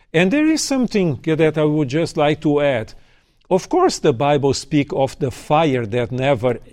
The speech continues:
get, uh, uh, that will always burn or so on. Remember that the word eternal in the original Bible languages, it has always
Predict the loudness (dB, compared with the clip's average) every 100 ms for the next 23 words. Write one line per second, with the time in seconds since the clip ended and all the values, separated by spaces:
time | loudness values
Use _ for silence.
0 | _ _ _ _ -8 0 4 4 2 -2
1 | -2 -6 -14 _ _ _ _ -2 2 4
2 | 4 6 4 4 4 4 4 2 0 -2
3 | 2 4 4 2 0 0 2 2 2 0
4 | -2 -6 -16 _ _ _ 0 4 6 4
5 | 4 2 2 2 0 2 2 2 4 4
6 | 4 2 -2 -20 _ _ 0 0 0 0
7 | 2 2 0 -2 -2 -2 0 2 0 -2
8 | -8 -20 _ -4 0 0 0 0 0 0
9 | -2 -8 -10 -2 0 0 0 0 0 0
10 | -2 -2 -8 -8 -12 -16 _ _ _ -20
11 | -4 -2 0 2 0 -2 2 6 6 6
12 | 6 4